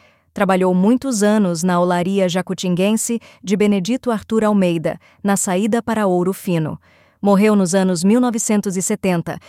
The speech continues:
aos cento e cinco anos, e deixou um filho, Zezinho, que ainda vive. A Chácara do Frutal foi um marco na história da caipiridade.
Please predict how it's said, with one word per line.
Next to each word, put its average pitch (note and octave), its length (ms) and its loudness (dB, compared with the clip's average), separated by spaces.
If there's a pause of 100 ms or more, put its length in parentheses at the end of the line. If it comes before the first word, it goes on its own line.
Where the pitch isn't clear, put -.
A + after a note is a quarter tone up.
(140)
aos G3+ 180 0
cento C#4 320 -2
e C#4 80 -4
cinco A3 400 0
anos, D#3+ 420 -2 (300)
e A3+ 80 -2
deixou B3 380 2
um C4+ 100 2
filho, F#3+ 400 0
Zezinho, F#3+ 720 2 (120)
que G#3+ 100 -2
ainda G#3+ 320 2
vive. F3 420 -4 (460)
A G3 140 0
Chácara F#3+ 440 0
do F3 120 -2
Frutal F#3 500 0 (220)
foi D#4 200 0
um D4+ 80 2
marco A3 460 0
na F3+ 100 0
história F#3+ 480 0
da E3+ 120 -2
caipiridade. F3 920 -2